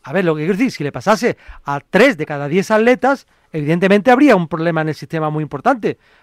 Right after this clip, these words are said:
Pero claro, si te pasa a ti de ciento cincuenta, a lo mejor el problema lo tienes tú, n-, no el sistema. Más allá de que el sistema, que es verdad, que, porque lo sabemos, que nos lo han dicho los atletas, es engorroso, tiene, eh, tiene defectos, ya, pero es que no le pasa a todos,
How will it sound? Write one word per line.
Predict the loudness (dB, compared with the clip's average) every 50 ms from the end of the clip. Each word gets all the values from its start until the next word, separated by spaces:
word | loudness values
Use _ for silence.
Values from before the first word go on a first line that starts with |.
| _
Pero | _ -6 -2
claro, | 2 2 2 2
si | 0 -4 -6
te | -6 -2
pasa | 0 0 0 2 4 2
a | 2 4
ti | 4 4 2 2 0 -6 _ _ _ _ -8
de | -8 -4
ciento | -2 -2 -2 -2 -2
cincuenta, | -2 -2 -2 2 2 2 4 4 4 2 2 0 -6 _ _ _ _ _
a | -20 -16
lo |
mejor | -16 -4 -4 -2
el | -2 2
problema | 0 2 4 4
lo | 4 4
tienes | 2 -2 -6 -6 -2 0
tú, | 0 0 0 -2 _ _ _ _ _ _ _ _ _ _
n-, | -6 -6 -6 -6 -8 -10 _ -8
no | -2 2 4 4
el | 4 4
sistema. | 2 -2 -4 -4 -6 -8 -8 -12 -16 _ _ _ _ _ _ _ _
Más | -2 -2 -2 0 0
allá | 2 2 4
de | 2 4 2
que | 0
el | 0
sistema, | 0 -4 -2 0 0 2 4 2 2 2 -2 _ _ _ _ _ _ -16 _
que | 0 0 0
es | 2
verdad, | 0 0 0 0 -2 -2 -4 -8
que, | _ -20 -20 _
porque | -16 -12 -8 -6 -6
lo | -4
sabemos, | -4 -6 -4 0 0 0 0 0 -4
que | -6 -10
nos | -10 -8 -6
lo | -4 -4
han | -4
dicho | -6 -6 -4 -2
los | 0 0
atletas, | 0 0 0 -2 -4 -6 -10 -12 _ _ _ _ _ _ _ _
es | -14 -10 -8
engorroso, | -2 0 2 4 4 2 2 0 -2 -2 -2 -2 -4
tiene, | -6 -6 -6 -6 -6 -8 -10 -10
eh, | -10 -10 -12 -12 -16 -16 -12 -4
tiene | -2 -2 0 0
defectos, | -2 -2 -2 -2 -4 -4 -4 -10 -12 -12 _ _ -20 -18 -8
ya, | -6 -2 -2
pero | -2 -2
es | -2
que | -4 -4
no | -2 0 0
le | 0 2
pasa | 0 0 0 0 -2
a | -2
todos, | 0 0 0 0 -2 -4